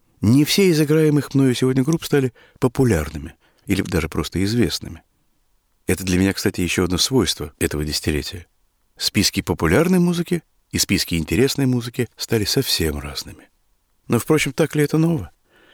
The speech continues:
Еще Оскар Уайлд говорил: «Расходиться во мнении с тремя четвертями публики — это одно из первых обязательных признаков здорового ума». Но, однако, все-таки,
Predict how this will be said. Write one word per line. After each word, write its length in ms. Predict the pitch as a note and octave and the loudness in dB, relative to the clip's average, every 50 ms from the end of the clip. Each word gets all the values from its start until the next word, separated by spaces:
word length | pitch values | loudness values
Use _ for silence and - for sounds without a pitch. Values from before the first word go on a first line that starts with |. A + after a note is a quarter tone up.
| _ _ _ - _ _ - | _ _ _ -20 _ _ -4
Еще 260 | G#2+ F#2 - B2 - | -2 0 2 2 2
Оскар 300 | - A2+ A2 - - B2+ B2 | 2 2 0 0 0 0 2
Уайлд 380 | G#2 G#2 B2+ E3 F3+ D#3+ - | 2 4 2 2 0 -2 -2
говорил: 440 | - E2+ D#2 D#2 D#2 D#2 D2 C#2+ - _ _ _ _ _ _ _ _ _ | -2 0 0 0 0 -2 -4 -4 -8 _ _ _ _ _ _ _ _ _
«Расходиться 720 | - G2+ F#2 F2 - - - F#2+ F#2 G#2+ G2+ - - G#2 F2+ | 0 0 2 2 2 0 0 2 2 2 0 2 0 2 2
во 120 | F#2 F#2 | 4 4
мнении 420 | F2+ F2 F2 F2+ F2 E2+ E2 D#2+ | 4 4 4 4 4 4 2 0
с 100 | D2+ - | 0 -2
тремя 280 | - - D#2 D#2+ E2 D#2 | -2 0 0 2 0 0
четвертями 520 | - - - - D2+ - - E2 D2 D#2 | -2 -4 -6 -8 -8 -4 -2 -2 -2 -2
публики — 540 | D2+ - - C3 B2 B2 A#2 A2+ - A#2+ A2 - _ _ _ _ | -2 0 0 0 2 0 -2 -4 -4 -8 -8 -8 _ _ _ _
это 220 | - F2 - - E2 | -4 -2 -2 -2 -2
одно 200 | E2+ F2+ F2 F2 | 0 2 2 2
из 140 | E2 - - | 2 -2 -2
первых 400 | _ - A2 A#2 B2+ A#2 - - | _ 2 2 2 2 -2 -4 -4
обязательных 600 | - F#2 E2 E2+ D2+ E2+ D2 - - D#2+ D2 - | -4 -4 -2 -2 0 0 0 -2 -4 -6 -8 -8
признаков 500 | - - F2 D#2+ D#2+ E2+ F2 - - - | -8 -6 -6 -4 -4 -6 -6 -6 -8 -8
здорового 520 | E2+ E2+ E2 D2+ D2+ D2 C#2 C#2 C#2 D2+ E2 | -6 -4 -4 -2 -2 -4 -6 -6 -6 -4 -4
ума». 340 | F2+ G2 G2+ F#2 D#2 - - _ _ _ _ _ _ _ _ _ _ _ _ _ _ _ _ _ _ _ | -4 -4 -4 -6 -8 -10 -14 _ _ _ _ _ _ _ _ _ _ _ _ _ _ _ _ _ _ _
Но, 180 | - A2 A2+ A2 | 0 2 4 4
однако, 280 | A2 A#2+ C#3 C3+ C3 | 4 4 2 2 2
все-таки, 420 | A#2+ - B2 B2 A2 G#2+ - G2+ | 0 0 0 0 0 -2 -4 -8